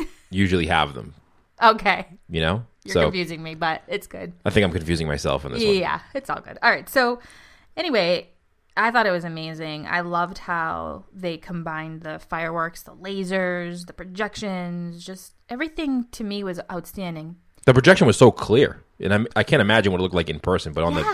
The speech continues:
Speaker 2: on the video on my computer, the, the projection was just so clear, and you could see exactly what was going on. And th-, that's, like, the same thing that was on at the Animal Kingdom. The further back you go, actually, the more clear it is to you. A lot of people wanna get really right up close front, which is fine.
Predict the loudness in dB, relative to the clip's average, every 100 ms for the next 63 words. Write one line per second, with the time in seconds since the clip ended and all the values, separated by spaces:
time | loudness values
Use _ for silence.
0 | -2 0 -2 4 4 6 4 2 0 0
1 | -2 -4 -4 -2 0 -4 -6 -10 -10 -8
2 | -2 -2 2 2 2 -4 -8 -6 -4 -4
3 | -8 -12 0 6 6 6 2 -14 -20 -8
4 | -4 -2 -4 0 0 4 4 6 4 4
5 | 2 0 2 2 2 0 0 -2 2 6
6 | 6 4 0 0 _ -2 2 6 4 4
7 | 2 4 4 6 4 4 2 -4 -16 -20
8 | -20 _ _ 2 4 4 4 4 2 0
9 | -8 -10 -14 -20 -20 -2 -2 4 6 8
10 | 6 6 6 6 2 0 4 6 6 4
11 | 2 0 0 2 4 4 2 2 4 4
12 | 0 -6 -8 -8 -10 -6 6 8 8 4
13 | 4 4 6 8 6 6 4 4 0 0
14 | 0 -2 -2 -2 -6 -6 -2 0 0 -2